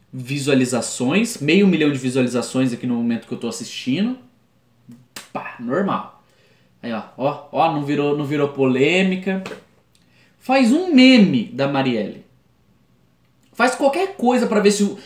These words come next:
fala viado no Facebook pra ver se o Facebook não censura a sua conta,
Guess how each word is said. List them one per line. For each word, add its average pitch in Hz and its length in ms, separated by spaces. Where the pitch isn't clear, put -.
fala 294 280
viado 214 680
no 131 100
Facebook 139 540
pra 175 160
ver 170 100
se 165 100
o 147 40
Facebook 165 460
não 160 100
censura 156 440
a 147 40
sua - 180
conta, 107 400